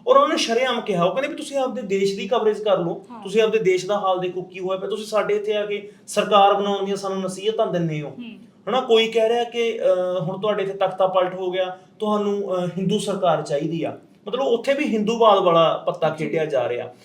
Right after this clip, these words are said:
Speaker 1: ਮਤਲਬ ਇਦੋਂ ਵੱਧ ਸ਼ਰਮਨਾਕ ਗੱਲ ਇੱਕ ਮੀਡੀਆ ਹ-, ਹੱਬ ਲਈ ਕੀ ਹੋ ਸਕਦੀ ਆ,
Speaker 2: ਜੀ।
Speaker 1: ਹਨਾ? ਵੀ ਤੁਸੀਂ ਇਸ ਤਰ੍ਹਾਂ ਦੀ ਗੱਲਬਾਤ ਕਰ ਰਹੇ ਹੋ।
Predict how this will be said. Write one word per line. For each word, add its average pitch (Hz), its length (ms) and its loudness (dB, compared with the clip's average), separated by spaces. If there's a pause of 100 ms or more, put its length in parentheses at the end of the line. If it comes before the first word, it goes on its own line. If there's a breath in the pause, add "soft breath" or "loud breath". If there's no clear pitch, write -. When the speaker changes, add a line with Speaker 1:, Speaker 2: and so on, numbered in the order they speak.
(120)
Speaker 1:
ਮਤਲਬ - 140 -4
ਇਦੋਂ 226 300 -2
ਵੱਧ 214 400 4
ਸ਼ਰਮਨਾਕ 180 560 -4
ਗੱਲ 165 240 0
ਇੱਕ 165 120 -6
ਮੀਡੀਆ 190 760 -4
ਹ-, 151 420 -6
ਹੱਬ 156 120 -4
ਲਈ 175 120 4
ਕੀ 202 300 -2
ਹੋ 160 200 -2
ਸਕਦੀ 120 400 -4
ਆ, 113 80 -2
Speaker 2:
ਜੀ। - 80 -6
Speaker 1:
ਹਨਾ? 190 160 -4
ਵੀ 196 140 -10
ਤੁਸੀਂ 190 320 -4
ਇਸ 156 100 -4
ਤਰ੍ਹਾਂ 151 220 -6
ਦੀ 143 120 -8
ਗੱਲਬਾਤ 127 340 -2
ਕਰ 117 220 -6
ਰਹੇ 139 160 -8
ਹੋ। 135 160 -12